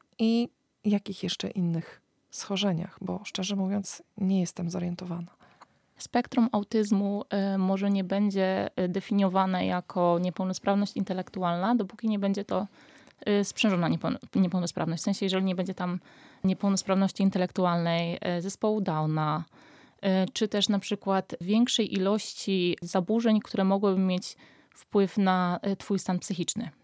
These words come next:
Speaker 2: E, depresja, e, zaburzenia kompulsywno-obsesywne, e, zespół Touretta i tak dalej.
Speaker 1: Czyli te wszystkie,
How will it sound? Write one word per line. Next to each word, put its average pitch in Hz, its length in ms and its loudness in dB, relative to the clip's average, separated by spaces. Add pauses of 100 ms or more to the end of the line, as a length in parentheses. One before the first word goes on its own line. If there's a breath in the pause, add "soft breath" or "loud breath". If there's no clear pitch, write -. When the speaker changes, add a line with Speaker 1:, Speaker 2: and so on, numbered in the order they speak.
Speaker 2:
E, 180 160 -2
depresja, - 680 -2 (540 loud breath)
e, 175 360 2
zaburzenia 190 480 2
kompulsywno-obsesywne, 165 1500 -2
e, 175 220 -4
zespół 185 360 -4
Touretta 180 480 -2
i 180 80 -6
tak 196 140 -8
dalej. - 220 -10 (800 loud breath)
Speaker 1:
Czyli 226 260 -2
te 247 240 4
wszystkie, 214 680 0